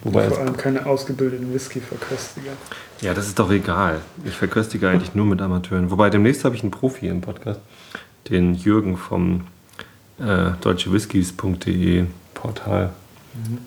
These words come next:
Speaker 1: Der will mir Proben von deutschen Whiskys zuschicken. Dann werden wir die gemeinsam verköstigen. Dann hab ich das erste Mal. Wobei der, der Christoph ist eigentlich auch so schon fast Experte. Der hat zumindest ganz viele Whiskys.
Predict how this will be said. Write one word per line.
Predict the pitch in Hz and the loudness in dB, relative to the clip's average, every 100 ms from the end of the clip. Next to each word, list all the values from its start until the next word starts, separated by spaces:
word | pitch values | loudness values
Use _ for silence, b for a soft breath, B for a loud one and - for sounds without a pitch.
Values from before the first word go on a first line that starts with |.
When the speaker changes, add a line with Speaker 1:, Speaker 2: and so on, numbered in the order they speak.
| - - - - 104 | -20 -20 -20 -10 -2
Speaker 1:
Der | 90 90 95 | 2 2 2
will | 92 | 2
mir | 90 90 90 90 - - | 4 4 4 0 -10 -18
Proben | - - 104 98 | -10 2 4 4
von | 95 101 | 0 0
deutschen | 101 95 - | 2 2 0
Whiskys | 104 107 - | -2 -2 -8
zuschicken. | - 107 113 - - - - - - - - - - - | -8 -6 -8 -10 -16 -20 -20 -20 -20 -20 -20 -20 -12 -2
Dann | 95 | 0
werden | 87 87 | 2 2
wir | 90 | 2
die | |
gemeinsam | 90 90 85 95 | 2 0 -2 -4
verköstigen. | 95 92 92 - 98 | -6 -6 -4 0 2
Dann | 98 | 4
hab | 90 | 2
ich | |
das | - | -2
erste | - 95 101 | -4 -2 -2
Mal. | 87 B B B | -4 B B B
Wobei | - 101 92 | 2 6 6
der, | 92 90 | 6 6
der | 92 | 4
Christoph | 87 98 - 87 | 2 2 2 2
ist | 87 | 4
eigentlich | 90 82 95 | 2 2 2
auch | 92 - - | 2 0 -10
so | - 92 | -6 -6
schon | - 92 85 | -2 0 0
fast | - 92 | 0 0
Experte. | 98 - 95 90 95 85 - - | -2 -4 0 0 0 -6 -8 -6
Der | 92 | -4
hat | 90 | -2
zumindest | 92 87 87 - | 2 2 0 -2
ganz | 90 | -6
viele | - 92 90 | -4 -8 -8
Whiskys. | 110 - 113 | -10 -12 -16